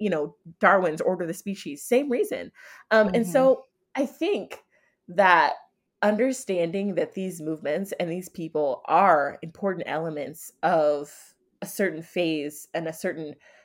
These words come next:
Speaker 1: um, dimension of Black history kind of gives us a different approach to it. Whereas it's not,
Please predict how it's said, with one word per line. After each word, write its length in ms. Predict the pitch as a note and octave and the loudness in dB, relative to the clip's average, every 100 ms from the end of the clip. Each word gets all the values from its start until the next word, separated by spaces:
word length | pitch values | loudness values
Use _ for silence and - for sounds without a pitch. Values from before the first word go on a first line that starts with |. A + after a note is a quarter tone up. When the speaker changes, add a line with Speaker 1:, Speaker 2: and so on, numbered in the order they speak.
| _ | _
Speaker 1:
um, 180 | F3 E3 | -4 -4
dimension 680 | F3 D#3 E3+ - E3 D#3 C#3 - | -4 -4 -6 -4 -6 -6 -8 -2
of 420 | E3+ E3+ D#3 - | 4 4 2 0
Black 240 | D#3+ D3 | -2 0
history 640 | - F#3+ - F3+ C#3 C#3+ - _ _ C4+ | -4 -6 -4 -4 -4 -6 -10 _ _ -4
kind 100 | E4+ | -2
of 80 | |
gives 160 | A3 G#3+ | 0 2
us 240 | C#4 - - - | 0 -2 -16 -10
a 40 | |
different 280 | - G#3+ A#3 | -6 -2 -2
approach 380 | - D3+ E3 - | 0 -2 -2 -2
to 100 | C4+ | 0
it. 240 | D4+ - - | 0 -2 -2
Whereas 580 | F#3 F3 E3 D#3+ D#3+ E3 | 4 6 6 6 4 2
it's 180 | - - | -8 -4
not, 360 | F3+ G#3 E3 | 2 4 4